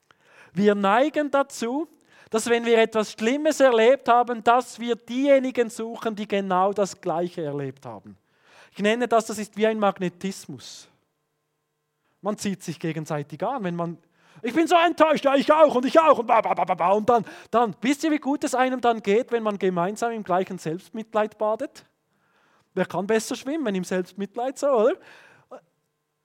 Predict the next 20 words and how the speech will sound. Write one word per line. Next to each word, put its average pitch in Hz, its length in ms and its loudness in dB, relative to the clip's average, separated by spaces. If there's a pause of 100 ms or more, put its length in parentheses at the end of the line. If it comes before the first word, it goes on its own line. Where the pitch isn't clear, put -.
(260)
Wir 294 140 0
sind 294 240 -4
uns 294 200 -4
doch 254 240 2
irgendwie 294 500 -2
dann 247 200 0
nachträglich 240 580 0
schon 262 180 0
bewusst, 285 400 -4
dass 220 160 -4
wir 220 120 -2
jetzt 202 220 -4
noch 202 300 -2
tiefer 302 480 -4
gesunken 262 720 -6
sind 156 500 -8 (520)
in 165 80 -14
diesem 170 260 -10
Schlamassel. 156 720 -8 (1000)
Negativspirale. 208 1600 -10